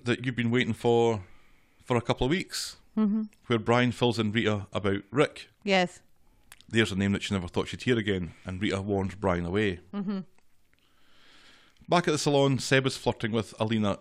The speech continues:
Speaker 1: He seems to have left his wallet behind as he tells her about the Saint George's Day thing at the Rovers tomorrow. Rachel pays Seb, and off he goes.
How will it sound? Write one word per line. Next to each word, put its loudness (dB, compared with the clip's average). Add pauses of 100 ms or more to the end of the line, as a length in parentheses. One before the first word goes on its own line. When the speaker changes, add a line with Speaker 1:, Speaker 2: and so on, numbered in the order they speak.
Speaker 1:
He -12
seems -4
to -4
have -6
left -2
his -6
wallet 0
behind -4
as -8
he -8
tells -2
her -2
about -2
the -8
Saint -6
George's 0
Day 0
thing -2 (400)
at -4
the -4
Rovers 0
tomorrow. -2 (1600)
Rachel -2
pays -4
Seb, 2 (280)
and -2
off -4
he -4
goes. -4